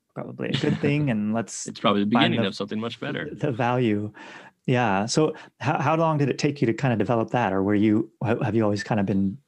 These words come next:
Speaker 1: blessed with <laughs> that ability?
Speaker 2: Oh, to develop the, the ability?
Speaker 1: Yeah.
Speaker 2: Um, hmm. That's a good question. I mean, I, I definitely think, like,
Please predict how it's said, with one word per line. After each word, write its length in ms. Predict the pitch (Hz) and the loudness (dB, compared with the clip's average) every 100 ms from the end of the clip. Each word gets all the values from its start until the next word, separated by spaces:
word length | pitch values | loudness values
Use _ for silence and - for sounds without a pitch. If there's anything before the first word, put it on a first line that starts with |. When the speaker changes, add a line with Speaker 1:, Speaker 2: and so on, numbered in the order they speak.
| - | -6
Speaker 1:
blessed 240 | 113 107 | -4 0
with 180 | 135 - | -2 -2
<laughs> 40 | - | 0
that 160 | 123 | 0
ability? 520 | 110 117 110 95 98 - - - - _ _ - | 2 0 0 -2 -8 -14 -20 -20 -20 _ _ 0
Speaker 2:
Oh, 440 | 208 202 180 160 139 | 4 6 6 6 4
to 120 | 131 | 2
develop 300 | 123 151 151 | 4 2 2
the, 320 | 120 110 107 | -2 -2 -6
the 160 | 113 104 | -2 -2
ability? 600 | 104 143 202 233 254 214 _ - 131 | 0 0 2 0 -4 -8 _ -16 -4
Speaker 1:
Yeah. 340 | 143 143 139 | -2 0 -2
Speaker 2:
Um, 320 | 143 139 135 - _ _ _ _ _ _ _ - - | -2 -2 -4 -8 _ _ _ _ _ _ _ -20 -6
hmm. 440 | 196 147 95 80 78 80 _ _ _ 214 | 0 2 0 -4 -14 -18 _ _ _ -12
That's 140 | - | -4
a 20 | |
good 140 | 170 - | -4 0
question. 680 | 120 107 - 92 82 - - | 0 0 -2 -8 -12 -14 -4
I 60 | 196 | 0
mean, 220 | 208 185 | 0 -2
I, 140 | 151 - | -10 -4
I 120 | 190 | -2
definitely 360 | 180 185 175 156 | 2 2 2 0
think, 380 | 156 143 131 127 | 2 2 0 0
like, 400 | 110 95 - | 0 0 -4